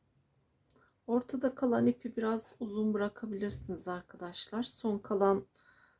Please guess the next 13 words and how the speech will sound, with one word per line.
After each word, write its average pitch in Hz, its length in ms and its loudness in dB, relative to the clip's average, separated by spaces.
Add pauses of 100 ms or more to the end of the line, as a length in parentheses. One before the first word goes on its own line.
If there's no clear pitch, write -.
son 247 260 6
yaptığımız 190 640 4
kısmı 180 440 -2
da 160 220 0 (100)
düğümleyeceğiz 156 680 -4
çünkü. - 480 -10 (760)
Şimdi 254 240 4
bu 285 100 -2
kısmı 277 360 2
yaptık. 285 720 2
Tam 302 260 0
karşısına 240 560 8
gideceğim. 190 640 2